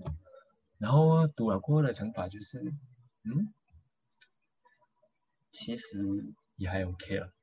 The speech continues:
也还可以了，就是读的东西也不会讲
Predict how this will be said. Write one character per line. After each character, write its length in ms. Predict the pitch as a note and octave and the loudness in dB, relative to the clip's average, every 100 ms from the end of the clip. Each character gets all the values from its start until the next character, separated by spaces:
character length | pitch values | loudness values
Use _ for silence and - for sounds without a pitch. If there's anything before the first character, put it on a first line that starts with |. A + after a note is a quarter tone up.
| _ | _
也 120 | G2+ G2 | -6 -4
还 120 | G#2 | -4
可 260 | - G2 | -4 -4
以 180 | G2+ G#2 | -4 -4
了， 140 | F#2+ - _ _ _ _ - - - | -10 -16 _ _ _ _ -20 -20 -4
就 120 | C#3 | 2
是 80 | D3+ | 2
读 200 | - G2+ | 2 -2
的 60 | F#2+ | 0
东 200 | G2+ F#2+ | -2 -4
西 220 | - G2+ | -4 -2
也 100 | F#2 | -2
不 140 | F2+ A#2+ | -4 -2
会 140 | C3 | 0
讲 180 | A#2 | 0